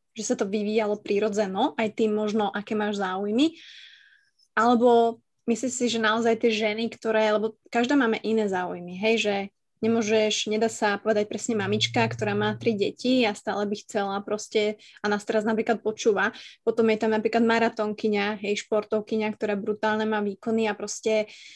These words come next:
takisto nejako by chcela stále ostať tou ženskou, ale nemá možno na to ten priestor, hej, že máš takto rôzne typy žien, ktoré by tú ženskosť chceli zachovať, dajme tomu, alebo znovu ju objavovať. A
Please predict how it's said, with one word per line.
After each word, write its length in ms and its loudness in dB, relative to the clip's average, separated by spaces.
takisto 480 4
nejako 400 2
by 160 -2
chcela 400 0
stále 320 -4
ostať 560 -4
tou 160 2
ženskou, 400 -2
ale 160 0
nemá 240 0
možno 320 2
na 80 0
to 160 -6
ten 160 -2
priestor, 480 -2
hej, 240 2
že 80 2
máš 240 -2
takto 240 -2
rôzne 560 2
typy 240 0
žien, 400 0
ktoré 640 2
by 180 2
tú 160 -2
ženskosť 560 0
chceli 240 4
zachovať, 460 -2
dajme 260 -2
tomu, 240 -6
alebo 240 -2
znovu 380 0
ju 0 -
objavovať. 760 -6
A 220 -6